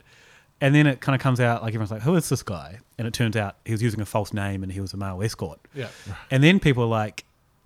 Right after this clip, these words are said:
Speaker 1: "Oh, we think he's actually Johnny Gosch."
Speaker 2: Oh.
Speaker 1: Um, and, like, M S N B C did, like, a whole report on it. And they got his mum on and they're like, "Do you think this is your son?" And she's like, "Well, no, I don't think so, but no one's really put us in touch and it's a bit weird."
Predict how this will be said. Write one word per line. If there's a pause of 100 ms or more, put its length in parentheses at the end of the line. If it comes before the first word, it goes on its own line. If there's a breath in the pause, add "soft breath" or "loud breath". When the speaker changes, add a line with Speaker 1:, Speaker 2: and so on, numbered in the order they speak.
(140)
Speaker 1:
"Oh,
we
think
he's
actually
Johnny
Gosch." (180)
Speaker 2:
Oh. (840 loud breath)
Speaker 1:
Um, (120)
and,
like, (200)
M
S
N
B
C
did,
like,
a
whole
report
on
it. (380 soft breath)
And
they
got
his
mum
on
and
they're
like,
"Do
you
think
this
is
your
son?"
And
she's
like,
"Well, (240)
no,
I
don't
think
so,
but
no
one's (340 soft breath)
really (120)
put
us
in
touch
and
it's
a
bit
weird."